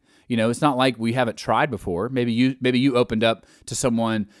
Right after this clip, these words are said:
and it was not met well. So maybe you were like, "Listen, I have this dream and I just wanna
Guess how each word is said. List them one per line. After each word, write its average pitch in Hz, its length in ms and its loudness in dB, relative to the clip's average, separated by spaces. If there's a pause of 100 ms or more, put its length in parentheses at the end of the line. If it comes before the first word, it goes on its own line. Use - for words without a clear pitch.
(220)
and 113 200 0
it 117 100 -2
was 107 200 -4
not 127 240 2
met 131 180 0
well. 78 320 -4 (320)
So - 140 -2
maybe 131 220 2
you 127 120 0
were 120 100 2
like, 101 220 -2
"Listen, 135 220 -4
I 110 100 -2
have 120 180 -8
this 101 180 -8
dream 120 360 -2
and 101 80 -6
I 101 40 -8
just 113 220 -12
wanna 107 340 -6